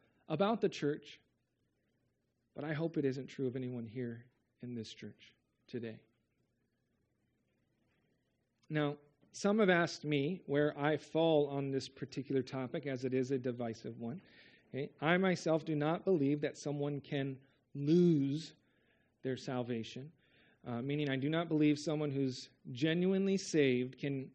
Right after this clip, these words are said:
do something so bad that it would make them lose their salvation. A-, as if a, a believer got caught up in a particular sin,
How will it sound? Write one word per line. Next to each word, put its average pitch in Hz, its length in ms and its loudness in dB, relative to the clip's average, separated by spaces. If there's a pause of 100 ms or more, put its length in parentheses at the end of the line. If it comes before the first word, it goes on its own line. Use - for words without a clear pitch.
(280)
do 185 200 6
something 175 380 0
so 202 440 6
bad 180 480 6
that 151 100 6
it 160 60 6
would 165 140 6
make 165 300 2
them 170 360 0
lose 185 320 8
their 151 180 6
salvation. 135 840 -2
A-, 156 40 -2
as 170 340 4
if 208 140 10
a, 175 120 8 (260)
a 175 100 8
believer 196 380 12
got 175 220 6
caught 226 300 4
up 233 200 10
in 190 80 2
a 165 40 0
particular 165 440 -2
sin, 240 600 4